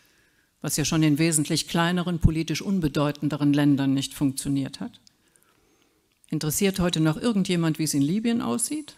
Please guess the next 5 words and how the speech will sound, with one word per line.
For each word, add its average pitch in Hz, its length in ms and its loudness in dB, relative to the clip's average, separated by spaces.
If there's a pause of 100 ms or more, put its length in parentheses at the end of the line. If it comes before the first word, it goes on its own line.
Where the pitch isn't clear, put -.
(140)
Allenfalls 160 600 0
wegen 214 180 -2
der 202 120 -2
zusätzlichen 175 640 -6
Flüchtlinge. - 540 -10